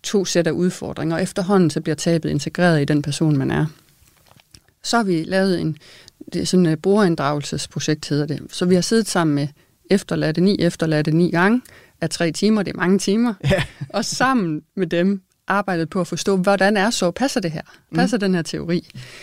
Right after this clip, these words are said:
Speaker 1: egentlig? Og det finder de langt hen ad vejen, at den gør. Men de siger, det er ikke to adskilte processer. Det er ikke to adskilte sæt af ting, der skal, øh, håndteres. Det er noget, der ligger, i starten ligger de helt oven på hinanden.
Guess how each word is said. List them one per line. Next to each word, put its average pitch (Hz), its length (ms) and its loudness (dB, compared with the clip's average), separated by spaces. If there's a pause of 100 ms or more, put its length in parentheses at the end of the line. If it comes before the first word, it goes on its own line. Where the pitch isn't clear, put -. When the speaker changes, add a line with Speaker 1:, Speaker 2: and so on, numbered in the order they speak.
(240)
Speaker 1:
egentlig? 175 380 4
Og 190 80 0
det 247 100 0
finder 302 320 2
de 151 100 -4
langt 156 240 2
hen 165 120 2
ad 156 60 0
vejen, 156 240 0
at 139 100 -8
den 160 140 -2
gør. 185 300 0
Men 196 240 4
de 202 80 -2
siger, 233 400 2 (400)
det 214 80 -2
er 208 40 0
ikke 233 120 -2
to 233 220 0
adskilte 160 520 0
processer. 180 480 0 (500)
Det - 120 -10
er 226 40 0
ikke 196 100 -4
to - 240 -2
adskilte 196 600 0
sæt - 220 0
af 180 80 0
ting, 180 220 2
der 160 40 0
skal, 156 280 -4 (180)
øh, 160 80 -4
håndteres. 156 500 2
Det - 120 -2
er 180 60 4
noget, 185 160 4
der 190 60 0
ligger, 170 200 -2
i 185 60 -8
starten 208 380 -4
ligger 160 180 -4
de 156 80 -10
helt 202 220 0
oven 160 180 4
på 165 100 -2
hinanden. 160 400 2